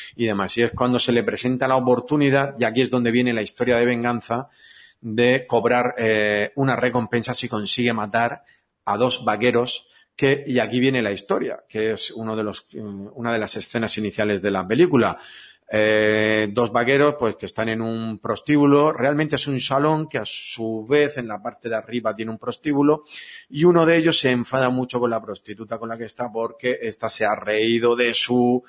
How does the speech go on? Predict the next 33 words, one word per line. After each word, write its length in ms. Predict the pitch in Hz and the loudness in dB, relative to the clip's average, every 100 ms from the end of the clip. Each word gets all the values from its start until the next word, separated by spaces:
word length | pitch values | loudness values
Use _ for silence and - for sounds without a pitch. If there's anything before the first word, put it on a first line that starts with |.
| _ | _
del 260 | - 120 120 | -6 -4 -2
tamaño 480 | 123 107 113 117 120 | -4 -2 0 2 2
de 140 | 113 | 2
su 220 | - 131 | 0 -2
miembro 360 | 117 110 104 104 | -2 -2 -2 -2
viril. 300 | 92 - - _ - | -2 -8 -14 _ -16
El 180 | 98 95 | -14 -6
caso 280 | 110 110 | -4 -2
es 80 | 117 | -2
que, 100 | - | 0
bueno, 300 | 107 113 90 | 2 2 0
él 160 | 107 110 | -6 -6
se 140 | - | -4
siente 600 | - 117 110 101 110 101 - - - - - | -4 -4 -6 -4 -2 -2 -6 -20 -20 -12 -2
ofendido 720 | 139 - 123 123 123 123 120 | -2 0 2 4 6 6 4
en 240 | 135 127 113 | 2 0 0
su 180 | - 127 | -2 0
honor 400 | 135 170 180 185 - - - _ | 2 2 2 -4 -20 -20 -20 _
llama 420 | - 135 123 120 117 | -2 0 2 0 -2
a 40 | |
su 200 | - 117 | -4 -2
compañero, 800 | 120 117 - 120 143 156 156 185 | -2 -2 -2 -2 0 0 0 -2
que 120 | 104 | -6
está 260 | 95 - 101 | -10 -10 -8
con 160 | 101 | -8
otra 520 | 101 95 92 92 90 90 | -10 -12 -12 -12 -14 -16
prostituta, 520 | 98 - 107 151 147 | -20 -16 -8 -6 -4
este 200 | 113 98 | -6 -8
parece 320 | 95 92 - | -8 -10 -8
que 80 | 98 | -8
no 120 | 98 | -8
tenía 220 | 92 98 | -8 -10
mayores 480 | 90 92 101 90 90 | -10 -8 -8 -8 -16